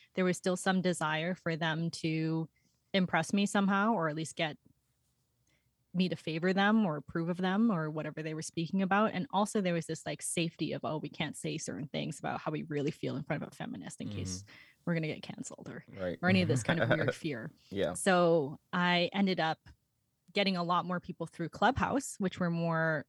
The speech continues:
Speaker 1: just vocal about points of view. And then I think around season two, I was like, "I just wanna find people that are an example of what men are fearful of." So a lot of it is men that got canceled.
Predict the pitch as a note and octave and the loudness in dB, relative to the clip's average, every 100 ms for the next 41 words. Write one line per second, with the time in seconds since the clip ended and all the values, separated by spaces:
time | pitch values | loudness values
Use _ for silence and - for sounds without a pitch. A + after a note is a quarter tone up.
0 | - F3+ F#3+ - E3+ F3 G#3 C4+ G#3 E3 | -12 -4 -4 2 0 4 6 6 6 4
1 | D#3+ - _ _ _ _ _ - F3 F3+ | 2 -2 _ _ _ _ _ -4 -2 -2
2 | D#3 D#3 G3+ D#4 - _ _ _ _ F#3+ | -2 0 0 0 -6 _ _ _ _ 0
3 | F#3+ F#3+ G3 G#3 G#3 G3+ F#3+ - G3+ G3 | 2 2 2 0 2 0 0 -2 -2 -2
4 | F#3+ G#3 F#3 F3 F3+ F3 F3+ - G#3 - | -2 -2 0 0 0 0 -2 -2 -4 2
5 | B3+ A#3 F#3 F#3+ - F#3+ F3+ F3+ F3+ - | 2 4 2 0 -2 -4 0 2 2 -2
6 | _ _ _ _ _ - F3 F3+ F#3 E3+ | _ _ _ _ _ -16 -4 -2 0 -2
7 | _ _ _ F#3 F#3 F#3 F#3+ F#3+ _ - | _ _ _ 4 4 4 0 -2 _ -4
8 | G3 F3 E3 E3 G3 G3 F#3 D#3 E3+ - | -2 -2 -6 -4 -2 -2 -2 -2 -2 -2
9 | E3+ E3 - F3 G#3 G#3+ D3+ - - _ | -4 -4 -4 -4 -2 -4 -6 -6 -12 _
10 | _ _ _ _ - F3 E3 E3 E3 D#3+ | _ _ _ _ -2 0 2 4 2 2
11 | E3+ - G3+ G3+ E3+ D#3+ D#3+ D#3+ D#3 D3 | 0 2 0 2 -2 -2 -4 -4 -6 -6
12 | - C#4 - - | -2 -2 -2 -10